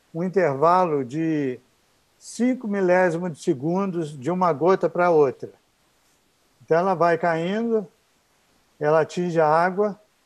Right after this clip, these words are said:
e ela afunda. A gente imagina que ela afunda muito mais, né? Mas, não, ela só desce mais ou menos um, um centímetro e pouco. Aí,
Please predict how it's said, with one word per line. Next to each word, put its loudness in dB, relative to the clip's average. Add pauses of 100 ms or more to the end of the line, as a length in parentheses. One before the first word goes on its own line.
(540)
e -2
ela 4
afunda. -2 (1000)
A -2
gente -2
imagina 0
que 0
ela 4
afunda 0
muito -2
mais, 0
né? -6 (240)
Mas, -2 (140)
não, -4
ela 0
só 0 (960)
desce 0
mais -2
ou -2
menos -6
um, -10
um -10
centímetro -6
e -8
pouco. -4 (1040)
Aí, 0